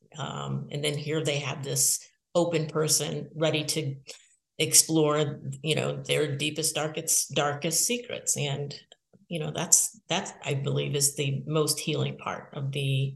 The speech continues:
relationship. I, I think I'd just like to share my subjective experience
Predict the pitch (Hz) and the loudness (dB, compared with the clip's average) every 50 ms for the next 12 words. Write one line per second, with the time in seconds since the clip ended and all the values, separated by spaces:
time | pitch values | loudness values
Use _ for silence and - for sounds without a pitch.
0 | - - - 151 143 147 135 120 - - - - - - - - - _ _ _ | -10 -8 -6 -4 -2 -2 -2 -2 -2 -2 -4 -6 -8 -10 -10 -12 -20 _ _ _
1 | _ _ _ _ _ _ _ _ _ _ _ _ _ _ _ _ _ _ _ _ | _ _ _ _ _ _ _ _ _ _ _ _ _ _ _ _ _ _ _ _
2 | _ _ _ _ _ _ _ _ _ _ _ _ _ _ _ _ _ _ _ _ | _ _ _ _ _ _ _ _ _ _ _ _ _ _ _ _ _ _ _ _
3 | - _ _ _ _ _ - 202 202 196 - - 208 202 214 285 294 294 - - | -20 _ _ _ _ _ -2 -2 -2 -4 -4 -2 -2 0 -2 -4 -4 -6 -10 -16
4 | _ _ _ _ _ _ _ _ _ _ _ _ _ _ _ - 196 196 185 180 | _ _ _ _ _ _ _ _ _ _ _ _ _ _ _ -2 -2 0 2 2
5 | 180 175 - - 156 147 147 - - - 160 - - 156 156 143 147 147 143 143 | 2 2 2 2 0 0 -2 -4 -4 -2 0 0 2 0 0 0 -2 -2 -2 -2
6 | 143 143 - - 170 143 139 143 139 139 - - 135 139 - - - - 156 151 | -2 0 2 2 2 2 0 0 -2 0 -2 -6 -6 -4 -4 -4 -4 -4 -4 -4
7 | 147 147 143 139 135 - - | -2 -2 -2 0 0 0 -2